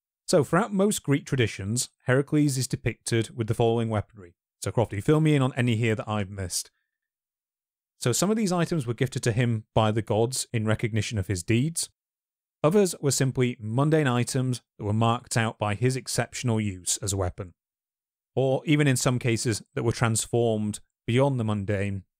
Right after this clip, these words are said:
through the circumstances of his labour, and we'll get into that shortly.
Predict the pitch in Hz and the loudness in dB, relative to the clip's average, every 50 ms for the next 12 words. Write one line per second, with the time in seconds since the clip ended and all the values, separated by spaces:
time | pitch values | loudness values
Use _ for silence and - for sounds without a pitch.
0 | _ _ _ - 147 147 139 123 113 - 127 110 98 - 107 - - 95 92 - | _ _ _ 2 4 4 4 2 2 0 0 0 -2 -2 -8 -10 -10 -12 -10 -10
1 | 110 101 85 90 98 92 90 - 98 92 87 - - 92 90 90 98 101 107 117 | -10 -12 -8 -8 -6 -6 -4 -4 -6 -6 -8 -10 -14 -16 -10 -4 -4 2 2 2
2 | 107 - 107 95 - 101 90 - - - - 95 90 - - 101 - | 2 2 -2 -4 -4 -8 -12 -14 -14 -12 -12 -12 -12 -12 -14 -16 -16